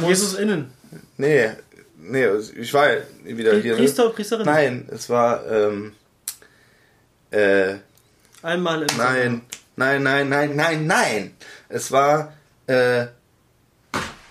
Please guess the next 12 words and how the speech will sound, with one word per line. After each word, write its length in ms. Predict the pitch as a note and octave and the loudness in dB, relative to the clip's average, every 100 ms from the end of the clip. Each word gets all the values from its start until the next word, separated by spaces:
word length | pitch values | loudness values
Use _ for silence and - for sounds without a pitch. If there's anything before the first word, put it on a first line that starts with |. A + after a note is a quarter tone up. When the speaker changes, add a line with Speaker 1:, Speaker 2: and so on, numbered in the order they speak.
| - - | -20 -6
Speaker 1:
Alter. 420 | G#2+ G#2+ F#2+ F2 - - - - - _ _ - | -4 0 -2 -4 -12 -20 -20 -20 -20 _ _ -2
Ähm, 120 | A2 | 0
Speaker 2:
Alter 300 | - F#3 E3+ | 2 0 -2
innen. 340 | F3 D3+ B2+ - - | -2 -4 -8 -12 -2
Speaker 1:
Alter 400 | C3 D#3+ E3 D3 | 0 2 0 2
innen? 480 | C#3 G3 A3 A3 - | 2 2 2 2 -2
Nee, 200 | D3 C#3+ F3 | 0 0 0
es 240 | D#3 C3+ C#3+ | -2 -6 -2
war, 340 | C#3+ C#3 - | 0 0 -2
äh, 280 | C3 B2 A#2+ - _ - | -2 -2 -4 -14 _ -6
Jünger 440 | D#3 F#3 A2+ G2 | -2 2 0 0
innen. 380 | A#2+ G#2+ G2 G2 | -2 -4 -4 -8